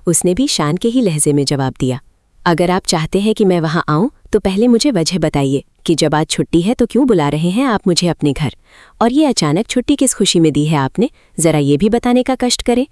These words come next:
क्योंकि बिना वजह जाने तो मैं यहाँ से हिलने से रही।" दोनों ही एक से बढ़कर एक थे और एक दूसरे को कड़ी टक्कर देते थे। रश्मि के बोलने का लहजा देख शान की भौहें तन गईं,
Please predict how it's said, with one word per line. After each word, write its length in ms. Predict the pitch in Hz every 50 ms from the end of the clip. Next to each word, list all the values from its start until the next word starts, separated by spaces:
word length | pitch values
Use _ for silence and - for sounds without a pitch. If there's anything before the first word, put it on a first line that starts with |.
| _ _ _ _ _ -
क्योंकि 240 | - 202 156 - 160
बिना 240 | 120 147 143 151 165
वजह 240 | 170 170 160 185 190
जाने 300 | 160 156 143 131 151 175
तो 100 | - 247
मैं 100 | 247 220
यहाँ 220 | 175 160 156 170
से 120 | - -
हिलने 320 | 269 220 180 147 139 147 165
से 140 | - - 165
रही।" 280 | 147 139 135 123 - _ _ _ _ _ _ _ _ _ _ - 220
दोनों 300 | 190 220 247 269 311 311
ही 160 | 330 330 269
एक 160 | 196 185 -
से 120 | - - 220
बढ़कर 360 | 185 175 156 - - 160 143
एक 140 | 139 135 _ - -
थे 120 | - - _ _ _ _ _ - -
और 120 | 180 156
एक 120 | 151 143 147
दूसरे 340 | 139 143 143 - - 165
को 120 | 156 - 294
कड़ी 280 | - - 208 202 240
टक्कर 340 | 254 - 170 - - 156 143
देते 280 | - 147 139 - 135 131 - -
थे। 100 | 127 - _ _ _ _ _ _ _ -
रश्मि 280 | 214 214 214 - - 311
के 120 | - 330
बोलने 320 | 269 190 175 165 165 190 220
का 120 | - 233
लहजा 340 | 202 170 156 151 - 180 175
देख 240 | 151 170 208 254 -
शान 280 | - - 160 143 143
की 140 | 143 - 226
भौहें 340 | 180 147 156 143 143 190 240 -
तन 160 | - 170 160 151
गईं, 180 | 139 135 127